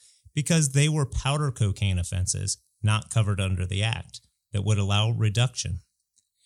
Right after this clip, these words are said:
and therefore there was no reason to determine whether the remaining counts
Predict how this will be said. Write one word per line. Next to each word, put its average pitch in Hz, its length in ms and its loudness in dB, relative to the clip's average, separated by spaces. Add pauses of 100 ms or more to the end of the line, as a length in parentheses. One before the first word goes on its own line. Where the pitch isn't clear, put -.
(200)
and 117 160 8
therefore 127 380 6
there 107 120 4
was 104 140 4
no 113 140 8
reason 127 360 2
to 98 100 -2
determine 101 800 0
whether 107 300 2
the 98 100 2
remaining 110 600 4
counts 92 480 -2